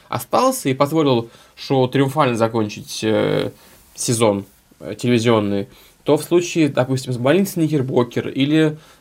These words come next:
с, э, сериалом «Ноа Хоули», э, внимание публики рассеивалось, и оно как, как раз, то есть,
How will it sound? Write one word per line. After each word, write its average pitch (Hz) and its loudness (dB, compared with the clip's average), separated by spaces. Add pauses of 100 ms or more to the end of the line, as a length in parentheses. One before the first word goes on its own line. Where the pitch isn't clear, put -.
с, - -6
э, 107 2
сериалом 131 0
«Ноа 135 0
Хоули», 190 0 (320)
э, 110 -4 (120)
внимание 156 2
публики 196 -2
рассеивалось, 143 0
и 117 0
оно 127 0
как, - -20
как 139 -4
раз, 180 0
то 147 -4
есть, 135 -6